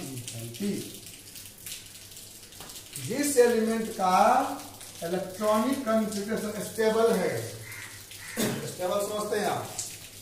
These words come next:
एस टू, लास्ट में एस टू है, पी सिक्स है या पी थ्री है, डी फ़ाइव है, डी टेन है, एफ सेवन है, फ़ोर्टी है, मतलब हाफ फुलफिल्ड है, वो मोर स्टेबल है, वहां से इलेक्ट्रॉन निकालना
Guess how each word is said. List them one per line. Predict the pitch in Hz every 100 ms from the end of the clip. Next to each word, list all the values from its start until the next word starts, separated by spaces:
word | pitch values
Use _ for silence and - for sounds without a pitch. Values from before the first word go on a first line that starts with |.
| - -
एस | 185 - -
टू, | 208 190 - - -
लास्ट | 170 170 175
में | 180
एस | 170 - 214
टू | 202
है, | 170 139 - - - - - - - -
पी | 175 175
सिक्स | 220 226 196
है | 170 160 123 110 - - - - - - - - -
या | 165 -
पी | 196 190 190
थ्री | 220 214
है, | 185 160 127 - - - - - -
डी | 135 185 185
फ़ाइव | 175 196 208 180
है, | 185 175
डी | 180 180
टेन | 214 214
है, | 185 180 143
एफ | 175 170
सेवन | 196 202 220
है, | 196 170
फ़ोर्टी | - - 190 202 - - 135
है, | 160 185 - - - -
मतलब | 165
हाफ | 165 175 180 226 -
फुलफिल्ड | 208 190 208 190
है, | 156 117 - - - - - -
वो |
मोर | 170 247 240
स्टेबल | - 202 180 -
है, | 117 - - - - - -
वहां | 143 - 180 -
से | 208
इलेक्ट्रॉन | 190 185 208 196 185
निकालना | 175 170 233